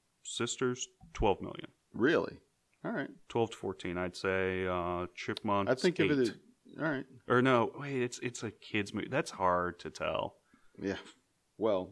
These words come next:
Speaker 2: the other movie is that everyone's really <laughs> excited about is Alvin and the Chipmunks, The Road Chip.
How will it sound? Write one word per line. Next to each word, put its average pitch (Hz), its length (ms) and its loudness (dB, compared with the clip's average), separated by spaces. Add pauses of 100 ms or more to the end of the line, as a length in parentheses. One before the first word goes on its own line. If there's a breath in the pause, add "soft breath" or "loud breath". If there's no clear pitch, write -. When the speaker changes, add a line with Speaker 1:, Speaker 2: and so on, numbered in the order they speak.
Speaker 2:
the 113 120 2
other 151 180 6
movie 107 380 0
is 95 440 -2 (520)
that 101 160 0 (240)
everyone's 120 520 6
really 104 240 2
<laughs> - 20 2
excited 107 420 2
about 104 280 4
is 98 140 -2
Alvin 110 360 6
and 98 120 -4
the 117 60 -6
Chipmunks, - 720 -2 (440 soft breath)
The 113 140 8
Road 113 420 10
Chip. - 440 -4